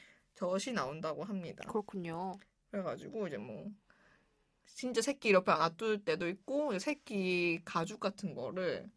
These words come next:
Speaker 2: 어.
Speaker 1: 소-, 소가, 송아지가 죽었다 치면 예를 들자면
Speaker 2: 네.
Speaker 1: 송아지 가죽 벗겨가지고 집을 넣어가지고 가짜 송아지 만들어가지고
Speaker 2: 어.
Speaker 1: 새끼에 오줌 같은 거 묻혀가지고요.
Speaker 2: 잔인해.
Speaker 1: <laughs> 그런 것도,
Speaker 2: 잔인해,
Speaker 1: 그런
Speaker 2: 이건 좀.
Speaker 1: 것도
Speaker 2: 음.
Speaker 1: 했다고 해요.
Speaker 2: 음.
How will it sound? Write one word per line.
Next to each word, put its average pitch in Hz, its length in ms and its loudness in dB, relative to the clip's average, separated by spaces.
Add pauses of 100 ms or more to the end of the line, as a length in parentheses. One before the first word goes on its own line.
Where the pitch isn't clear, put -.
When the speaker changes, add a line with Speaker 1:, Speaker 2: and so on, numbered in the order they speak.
(440)
Speaker 2:
어. 208 380 2
Speaker 1:
소-, 254 240 6
소가, 285 400 6
송아지가 302 340 10
죽었다 277 340 2
치면 185 300 0
예를 180 180 6
들자면 151 580 2 (320)
Speaker 2:
네. 208 420 4 (220)
Speaker 1:
송아지 254 480 6
가죽 190 320 4
벗겨가지고 185 840 0 (120)
집을 220 320 2
넣어가지고 156 640 0
가짜 165 320 -2
송아지 226 360 2
만들어가지고 156 1040 -2
Speaker 2:
어. 233 360 2 (480)
Speaker 1:
새끼에 185 560 0
오줌 220 320 0
같은 226 200 -2
거 175 60 0
묻혀가지고요. 143 1040 -4
Speaker 2:
잔인해. 311 580 6 (140)
Speaker 1:
<laughs> - 280 10
그런 233 220 12
것도, 185 320 4 (280)
Speaker 2:
잔인해, 311 460 4
Speaker 1:
그런 254 220 8
Speaker 2:
이건 254 80 4
좀. 254 160 8
Speaker 1:
것도 185 400 4
Speaker 2:
음. 214 120 2
Speaker 1:
했다고 185 360 4
해요. 170 340 0
Speaker 2:
음. 202 680 -4